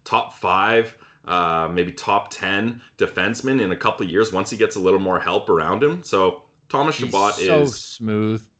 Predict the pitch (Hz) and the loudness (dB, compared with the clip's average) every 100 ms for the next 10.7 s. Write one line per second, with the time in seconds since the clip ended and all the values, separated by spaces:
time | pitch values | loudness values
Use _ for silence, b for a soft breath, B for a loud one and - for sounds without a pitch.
0 | _ 135 135 - 156 170 151 143 - - | _ -10 -10 -8 0 2 0 -6 -14 -16
1 | - 165 147 107 113 113 80 80 87 87 | -8 -8 -4 -2 0 0 -2 -8 -6 -2
2 | 92 80 73 80 - 123 127 - 85 87 | -2 -2 -6 -12 -4 -2 -2 -2 -4 -2
3 | 87 69 - - 92 90 85 - B B | -2 -6 -12 -2 0 0 -4 -12 B B
4 | B - 127 147 135 110 98 117 110 92 | B 0 4 4 2 -2 4 6 6 4
5 | 101 104 95 90 92 92 90 87 90 90 | 0 0 -2 -2 -2 2 0 0 -6 -6
6 | - 85 87 87 87 85 80 82 85 78 | -6 -8 -4 -6 -4 -4 -6 -4 -2 -2
7 | 80 - - - 123 131 143 131 107 85 | -4 -6 -8 -4 -2 4 6 8 6 4
8 | - 98 90 - 85 90 87 85 85 85 | -4 -4 -4 -4 -4 0 2 2 2 0
9 | 80 - - 104 92 85 85 87 85 90 | -4 -6 2 2 2 -2 -2 -2 -2 -6
10 | - 85 82 - 85 78 | -4 -4 -4 -4 -6 -6